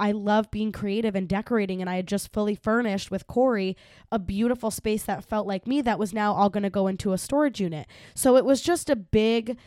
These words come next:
life-altering moment in the most best way. Like, I, I don't wanna speak ill will, but it was a challenge, and I'm,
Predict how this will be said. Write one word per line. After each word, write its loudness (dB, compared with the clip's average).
life-altering 0
moment 0
in 4
the 4
most 2
best -2
way. -2
Like, -2
I, -6
I -2
don't 0
wanna 0
speak -12
ill 0
will, -2
but 4
it -4
was 2
a 0
challenge, -6
and -2
I'm, -2